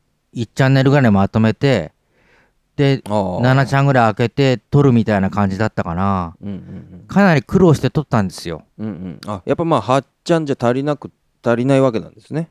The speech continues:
Speaker 1: もちろんバンドの録音だからドラムだけでいっぱいマイク使っちゃうんで。
Speaker 2: うんうんうんうんうん。
Speaker 1: だから結構大変でしたけどね。で、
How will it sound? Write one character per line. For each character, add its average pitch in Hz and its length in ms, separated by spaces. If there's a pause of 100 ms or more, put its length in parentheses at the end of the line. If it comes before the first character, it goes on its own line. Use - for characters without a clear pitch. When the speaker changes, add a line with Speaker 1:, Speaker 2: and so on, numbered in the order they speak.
(100)
Speaker 1:
も 165 160
ち 170 100
ろ 202 100
ん 127 60
バ 123 140
ン 139 80
ド 156 380
の 160 120
録 156 240
音 165 80
だ 160 120
か 139 100
ら 104 100
ド 98 140
ラ 120 100
ム 143 120
だ 156 100
け 160 60
で 156 120
い 110 40
っ 101 120
ぱ 117 140
い 120 60
マ 120 140
イ 127 40
ク - 80
使 120 260
っ 117 40
ち 110 80
ゃ 107 60
う 107 40
ん 90 120
で。 92 60
Speaker 2:
う 117 40
ん 117 40
う 107 40
ん - 20
う - 0
ん - 60
う - 40 (280)
ん 95 60
う - 20
ん。 - 40 (1000)
Speaker 1:
だ 123 100
か 131 140
ら 117 140 (480)
結 247 200
構 135 120
大 131 240
変 143 120
で 151 80
し 147 100
た 101 120
け 90 100
ど 78 120
ね。 107 500 (240)
で、 139 340